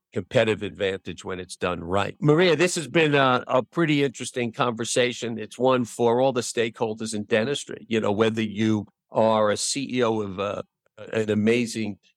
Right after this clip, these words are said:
distribution company, whether you're an individual dentist, there's a lot to glean from Chris's conversation with us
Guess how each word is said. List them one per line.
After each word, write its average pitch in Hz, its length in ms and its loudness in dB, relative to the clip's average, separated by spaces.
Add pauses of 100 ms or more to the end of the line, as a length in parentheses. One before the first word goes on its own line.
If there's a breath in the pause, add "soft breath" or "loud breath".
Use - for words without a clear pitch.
distribution 120 680 -2
company, 113 600 -4 (400 loud breath)
whether 113 280 2
you're 107 340 0
an 104 120 0
individual 110 680 -2
dentist, 107 580 -6
there's 107 180 -4
a 113 60 2
lot 127 300 0
to 120 120 -4
glean 117 440 0
from 101 240 -6
Chris's 113 540 -6
conversation 113 840 -4
with 107 180 -10
us 104 300 -12